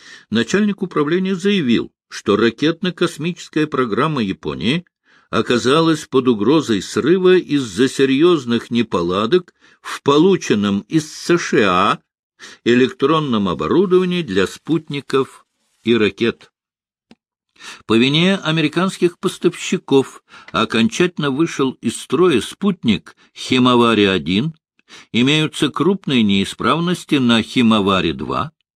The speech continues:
на грани полного выхода из строя спутник Юрий два А,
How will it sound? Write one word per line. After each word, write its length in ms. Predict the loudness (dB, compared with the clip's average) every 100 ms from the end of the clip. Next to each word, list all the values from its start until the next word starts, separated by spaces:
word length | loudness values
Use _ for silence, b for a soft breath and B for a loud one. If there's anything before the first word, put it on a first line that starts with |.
| _ B B B -4
на 220 | 0 2
грани 580 | 2 0 0 0 -2 -4 -4
полного 520 | 2 6 6 4 2 4
выхода 380 | 2 2 0
из 140 | 0 0
строя 460 | -2 0 0 0 -6 _ _
спутник 760 | -14 -10 0 0 2 0 0 -2
Юрий 600 | 0 2 2 2 0 -2
два 480 | -4 -4 0 0 0
А, 300 | 0 0